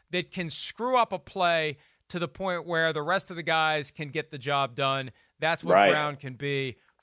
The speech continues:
Speaker 1: for the Carolina Panthers. A guy that, that has very little sex appeal in his game because he doesn't carry the football or catch the football or throw the football, but he's gonna be a guy who keeps the other team from doing any of those things whenever they face the Panthers.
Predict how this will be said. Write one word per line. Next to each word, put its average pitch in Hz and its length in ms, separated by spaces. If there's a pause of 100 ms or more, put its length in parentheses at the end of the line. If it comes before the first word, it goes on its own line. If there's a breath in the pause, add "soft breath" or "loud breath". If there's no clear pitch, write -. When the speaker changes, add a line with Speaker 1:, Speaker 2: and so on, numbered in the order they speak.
Speaker 1:
for 151 220
the 135 200
Carolina 147 500
Panthers. 139 640
A 156 40
guy 226 280
that, 196 180 (240)
that 180 120
has 196 260 (320)
very 262 320
little 247 240
sex 240 400
appeal 180 420
in 185 140
his 165 180
game 196 320
because 175 260
he 170 80
doesn't 185 320 (160)
carry 190 280
the 160 120
football 147 600 (340)
or 170 200
catch 226 340
the 190 80
football 165 400
or 143 60
throw 233 240
the 185 80
football, 143 500
but 143 240
he's 160 200
gonna 165 160
be 156 120
a 147 60
guy 151 240
who 147 100
keeps 175 300
the 151 160
other 170 160
team 139 340 (240)
from 147 220
doing 147 260
any 139 160
of 127 80
those 131 200
things 139 380
whenever 135 220
they 127 100
face 135 260
the 120 100
Panthers. - 560